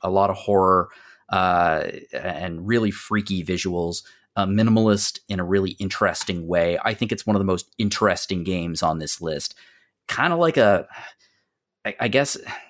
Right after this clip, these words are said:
I know that Undertale is inspired by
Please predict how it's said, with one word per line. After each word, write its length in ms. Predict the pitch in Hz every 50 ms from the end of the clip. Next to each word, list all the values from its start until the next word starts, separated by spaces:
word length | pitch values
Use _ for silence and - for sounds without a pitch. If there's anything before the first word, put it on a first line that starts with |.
| _
I 100 | - 131
know 100 | 139 143
that 120 | 143 151 -
Undertale 540 | 131 113 120 110 - 107 107 101 98 101 -
is 140 | 98 98 95
inspired 680 | 95 110 101 - - - 98 98 95 92 90 87 - -
by 420 | 104 95 87 87 85 85 80 -